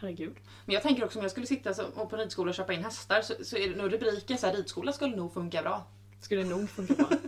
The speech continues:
Speaker 2: <laughs>
Speaker 1: Punkt.
Speaker 2: Stabilt känns det.
Speaker 1: Eh, nej.
Speaker 2: Nej.
Speaker 1: <laughs>
Speaker 2: Ja, det
Speaker 1: Inte
Speaker 2: var
Speaker 1: så
Speaker 2: nog
Speaker 1: lätt.
Speaker 2: om, om hästannonsen. Ni har ju säkert sett, eh,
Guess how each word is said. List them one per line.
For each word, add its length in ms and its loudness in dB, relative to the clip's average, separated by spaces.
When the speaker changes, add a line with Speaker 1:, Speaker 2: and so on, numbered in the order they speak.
Speaker 2:
<laughs> 280 -20
Speaker 1:
Punkt. 400 -2
Speaker 2:
Stabilt 440 6
känns 220 4
det. 180 0
Speaker 1:
Eh, 260 4
nej. 500 0
Speaker 2:
Nej. 360 4
Speaker 1:
<laughs> 100 6
Speaker 2:
Ja, 80 12
det 60 12
Speaker 1:
Inte 200 6
Speaker 2:
var 60 12
Speaker 1:
så 60 10
Speaker 2:
nog 180 12
Speaker 1:
lätt. 280 12
Speaker 2:
om, 60 8
om 120 8
hästannonsen. 540 2
Ni 60 2
har 40 4
ju 60 4
säkert 320 2
sett, 300 -2
eh, 280 8